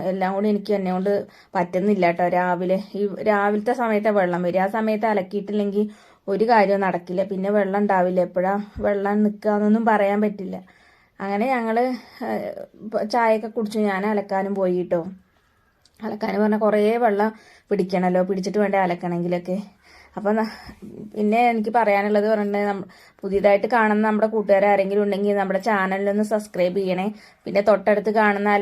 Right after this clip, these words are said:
ബെൽ ഐക്കണും കൂടി ഒന്ന് എനേബിൾ ചെയ്ത് all എന്ന ഓപ്ഷനും കൂടി അമർത്തി, പിന്നെ ന-, നം-, നിങ്ങൾക്ക് നമ്മുടെ വീഡിയോ ഇഷ്ടപ്പെടുകയാണെന്നുണ്ടെങ്കിൽ ലൈക്ക് ചെയ്യുക, ഷെയർ ചെയ്യുക, കമന്റ് ചെയ്യുക കേട്ടോ.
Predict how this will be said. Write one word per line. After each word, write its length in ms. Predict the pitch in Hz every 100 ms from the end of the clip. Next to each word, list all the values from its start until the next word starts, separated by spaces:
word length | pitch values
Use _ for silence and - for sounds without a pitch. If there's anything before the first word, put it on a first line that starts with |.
| 202
ബെൽ 200 | 208 190
ഐക്കണും 320 | 190 190 196
കൂടി 160 | 202
ഒന്ന് 160 | 208 208 202
എനേബിൾ 300 | 190 190 196
ചെയ്ത് 220 | 190 196 202 208
all 220 | 202 196 190
എന്ന 200 | 208 208
ഓപ്ഷനും 300 | - 190 190
കൂടി 120 | 202
അമർത്തി, 360 | 202 185 185 196 208 - _ - -
പിന്നെ 220 | 196 202 214
ന-, 220 | 208 - -
നം-, 240 | 208 202 - 196
നിങ്ങൾക്ക് 400 | 208 208 208 214 220
നമ്മുടെ 320 | 208 190 214 208
വീഡിയോ 280 | 202 202 226
ഇഷ്ടപ്പെടുകയാണെന്നുണ്ടെങ്കിൽ 800 | 226 214 208 202 208 202 202 202
ലൈക്ക് 280 | 190 185 202
ചെയ്യുക, 220 | 202 208
ഷെയർ 200 | 196 185
ചെയ്യുക, 240 | 185 190
കമന്റ് 340 | 202 180 180 185
ചെയ്യുക 180 | 185
കേട്ടോ. 180 | 180 180